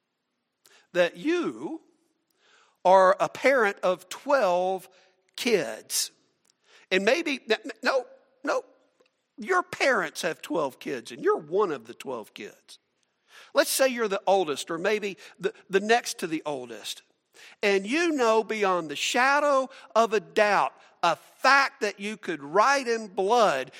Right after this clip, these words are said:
that the youngest, the baby, is your father's favorite. How would you feel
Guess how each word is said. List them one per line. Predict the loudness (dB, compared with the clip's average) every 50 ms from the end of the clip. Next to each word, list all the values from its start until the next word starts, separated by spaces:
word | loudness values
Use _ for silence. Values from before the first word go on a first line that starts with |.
| -20 _ 0
that | 2 2 4 4 2 2 0 -6 -20 -20 _ _ _
the | 0 2 2
youngest, | 2 2 -2 2 4 4 4 4 2 0 0 0 0 0 0 -2 -4 -6 -8 -14 -20 _ _ _ _ _ _ _ _ -2
the | 2 2 2 2 0 -10 4 4
baby, | 6 6 6 2 0 -4 0 0 0 0 0 -4 -6 -8 -8 -10 -12 _ _ _ _ _ _ 2
is | 4 4 4 4 4 2 0 0
your | -2 -2 0 0 -2
father's | -4 -2 0 0 2 2 2 2 0 0 0 -4 -2 -2 -2 -2 -4 -4 -6 -8
favorite. | -12 -10 -10 -10 -8 -8 -8 -8 -8 -10 -8 -8 -6 -6 -6 -8 -10 -12 -18 _ -20 _ _ _ _ _ _ _ _ _ _ _ _ _ _ _ _ _ _ _ _ _ _ _ _ _ _ _ _ _ _ _ _ _ _ _ _ _ _ _ _ _ _ _ _ _ _ _ _ _ _ _ _ _
How | -8 -6 -4 -2 -2 0 -2
would | -2 -2 -4 -6
you | -6 -4 -4 -6
feel | -8 -10 -8 -6 -4 -4 -4 -4 -8 -10 -14 -16 -20